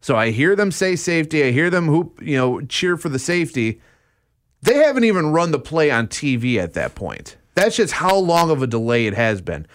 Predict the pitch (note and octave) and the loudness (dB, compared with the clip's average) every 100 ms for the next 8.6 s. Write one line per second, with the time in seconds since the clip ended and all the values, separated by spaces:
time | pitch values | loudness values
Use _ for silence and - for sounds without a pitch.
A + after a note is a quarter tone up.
0 | _ - A3+ B3+ F3+ G#3 - - A3 F#3 | _ 0 2 2 2 0 0 0 0 0
1 | - F3 E3+ - F3+ F#3+ E3+ C#3 B2 - | 0 0 0 -4 0 2 4 2 0 -2
2 | C3 A#2 A2 A2 _ _ _ _ - B2 | 0 2 0 -2 _ _ _ _ -2 2
3 | C3 B2 - G2+ G#2 F2+ - - - _ | 2 0 -2 -2 0 -2 -6 -16 -20 _
4 | _ _ _ _ _ _ D#3+ E3+ - E3+ | _ _ _ _ _ _ -2 -2 0 0
5 | D#3 B2+ C3 B2 G#2 D#2 - - _ - | 0 0 -2 -2 -2 -4 -14 -20 _ -2
6 | A#2+ A2 A2 B2+ E3+ - G3 D#3+ F3 E3+ | 0 0 2 2 2 -2 -4 0 2 2
7 | E3 C#3 C3+ C3+ B2+ B2 - A#2+ A2+ A2+ | 0 -2 2 2 2 0 0 0 2 0
8 | B2+ B2+ - F#2+ F2+ | -4 -2 -2 -2 -4